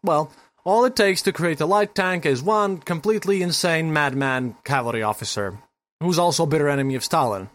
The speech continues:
but then Stalin adopts his ideas, and then shoots him. History is weird like that sometimes. But that is why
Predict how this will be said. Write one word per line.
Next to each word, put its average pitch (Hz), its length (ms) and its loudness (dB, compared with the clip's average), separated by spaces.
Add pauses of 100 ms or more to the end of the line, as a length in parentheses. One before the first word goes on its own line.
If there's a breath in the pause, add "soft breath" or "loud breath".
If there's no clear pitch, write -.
(160)
but 156 120 0
then 170 120 2
Stalin 147 280 2
adopts 135 280 -2
his 135 100 0
ideas, 123 460 -2 (500)
and 170 140 0
then 156 100 -2
shoots 143 280 -2
him. - 160 -10 (640)
History 226 360 4
is 156 200 2 (380)
weird 160 220 4
like 120 200 0
that 113 180 -2
sometimes. - 540 -6 (1160)
But 175 100 -4
that 254 180 4
is 220 80 0
why 220 340 4